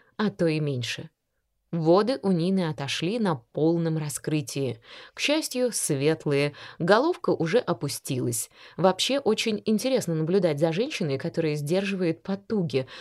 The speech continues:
постоянно поглядывая на часы. Двадцать три сорок, двадцать три сорок пять, двадцать три пятьдесят. К счастью, сердцебиение плода не страдало. Ну а тот факт, что ребенок в итоге родится, никто не оспаривал,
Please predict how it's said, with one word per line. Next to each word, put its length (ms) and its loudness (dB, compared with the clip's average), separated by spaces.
постоянно 640 0
поглядывая 640 0
на 140 -2
часы. 560 -4
Двадцать 520 -4
три 160 -4
сорок, 600 0
двадцать 580 2
три 180 4
сорок 460 -4
пять, 340 0
двадцать 640 2
три 280 2
пятьдесят. 960 -4
К 40 -12
счастью, 480 0
сердцебиение 800 2
плода 380 0
не 220 2
страдало. 760 -4
Ну 120 2
а 80 0
тот 160 0
факт, 320 -2
что 180 -2
ребенок 380 4
в 80 2
итоге 300 0
родится, 640 0
никто 460 2
не 120 -2
оспаривал, 600 -2